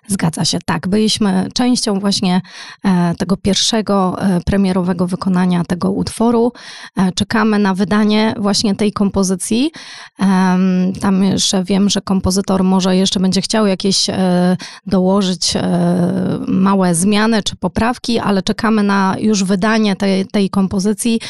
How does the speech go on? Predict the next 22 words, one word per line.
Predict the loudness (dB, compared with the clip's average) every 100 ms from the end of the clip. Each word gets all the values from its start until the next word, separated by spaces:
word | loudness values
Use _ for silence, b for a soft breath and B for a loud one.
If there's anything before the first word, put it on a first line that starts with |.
| B B B
E, | 0 2 2
no | 2 2
i | 2
na | 0
pewno | 0 0 2
będziemy | 2 2 2
się | 0 0
zwracać | 0 0 0 -2
właśnie, | 0 0 0 -2
tak | -2
jak | -4 -4
już | -8
p-, | -8 -8 -6 -4
wspomniałam, | -2 0 2 4 2 2 0 B B B B
o | 0 4
możliwość | 4 4 2 0 0 -2 -2
wykonania, | -2 -2 0 2 2 2 2 0 0
e, | 2 2 2 2 2 2 0 0
powtórzenia | -2 -2 -2 0 2 0
tego | -2 -2
dzieła, | 0 2 2 0 0
e, | 0 2 4 2 2